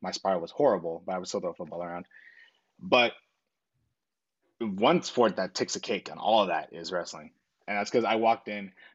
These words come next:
not knowing what to expect. I was like, "Oh, let's try it." I was like, "Oh," I'm like, "of course me." I was like, "Oh, it's like on T V. Like, where's the chairs? Where's the ring?" You know, but it's none of that. <laughs> But so I think for sure, uh,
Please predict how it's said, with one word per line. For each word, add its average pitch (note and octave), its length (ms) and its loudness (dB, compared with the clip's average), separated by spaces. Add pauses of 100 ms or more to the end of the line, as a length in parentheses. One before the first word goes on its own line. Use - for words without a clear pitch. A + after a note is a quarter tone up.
not C3 120 -4
knowing D3 140 0
what C3+ 120 -2
to C3 80 -2
expect. G#2+ 540 -8
I A2 40 -12
was G#2 100 -8
like, A#2+ 100 -8
"Oh, D#3 260 0 (120)
let's A#2+ 100 -20
try F#2+ 140 -8
it." D#2 60 -8
I - 20 -8
was G#2 80 -8
like, G#2+ 140 -6
"Oh," E3 180 4
I'm G#2 160 -6
like, F2 160 -12 (260)
"of A#2 120 -14
course D3+ 280 0
me." A#2 340 -6 (300)
I A#2 80 -10
was A2 80 -6
like, A#2 140 -8
"Oh, E3 100 2
it's D3+ 100 -2
like C#3 120 -2
on C3+ 80 -2
T D3 180 -4
V. C#3 160 -2
Like, G2 120 -2
where's B2 160 0
the B2+ 80 -10
chairs? A2+ 500 -2 (300)
Where's A#2 200 -4
the B2+ 100 0
ring?" A2 380 -4 (520)
You A#2+ 100 -4
know, G2+ 420 -2
but A#2 140 -4
it's C3+ 120 -4
none C3+ 100 2
of A2 60 0
that. F#2 200 -6 (100)
<laughs> - 220 -6 (340)
But C3+ 160 2
so B2+ 320 -2 (1000)
I B2+ 120 -4
think D#3+ 380 -8 (340)
for A#2 240 -10
sure, A2 440 -6
uh, F#2 340 -8